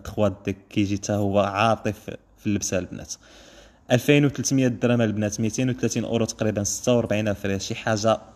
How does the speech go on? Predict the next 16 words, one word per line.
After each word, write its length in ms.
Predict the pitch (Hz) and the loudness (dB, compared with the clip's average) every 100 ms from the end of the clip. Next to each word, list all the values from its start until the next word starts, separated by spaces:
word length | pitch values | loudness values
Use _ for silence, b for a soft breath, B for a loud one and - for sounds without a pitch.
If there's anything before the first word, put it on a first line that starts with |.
| _ | _
طوب 240 | 147 117 - | 2 2 -2
كيجي 300 | 123 107 113 | -2 0 -2
قابط 300 | - 123 - | 0 0 0
الصبع 400 | - - 104 107 | -6 -2 0 0
البنات 360 | 101 107 104 | -2 -4 -6
كامل، 340 | - 123 101 85 B B B B - | -2 0 0 -4 B B B B -16
شي 180 | - | -6
حاجه 260 | 117 117 110 | -2 0 0
خطير 680 | 110 113 110 127 120 113 104 | 0 0 2 2 4 4 2
بزاف. 360 | 98 113 113 | -2 -4 -2
هاد 100 | 107 | -4
ال-، 120 | 104 | -2
هاد، 180 | 78 104 | -2 0
هاد 180 | 104 101 | 0 -2
لاباكا 400 | 98 101 101 104 | -2 -2 -2 -2
البنات 380 | 98 98 95 | -6 -4 -4